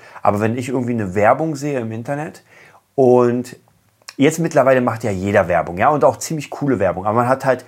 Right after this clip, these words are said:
nie, nie eine Stimme, wo man sagt, oh, die kenn ich doch. Also praktisch, dass, wenn gesprochen wird, macht's entweder die,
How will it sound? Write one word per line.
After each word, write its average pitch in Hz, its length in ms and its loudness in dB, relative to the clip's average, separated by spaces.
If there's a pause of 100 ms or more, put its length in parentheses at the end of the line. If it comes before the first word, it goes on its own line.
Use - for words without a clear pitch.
(160)
nie, 127 240 2
nie 135 320 0
eine 139 160 2
Stimme, 135 340 0
wo 117 80 -2
man 120 160 0
sagt, 113 220 -6
oh, 160 400 4 (180)
die - 80 -8
kenn 139 180 -2
ich 120 140 -8
doch. 82 260 -8
Also 104 180 0
praktisch, 120 300 -2
dass, 104 220 -6
wenn 123 180 0
gesprochen 113 380 -6
wird, 107 140 0
macht's 101 200 -6
entweder 98 280 -4
die, 87 160 -14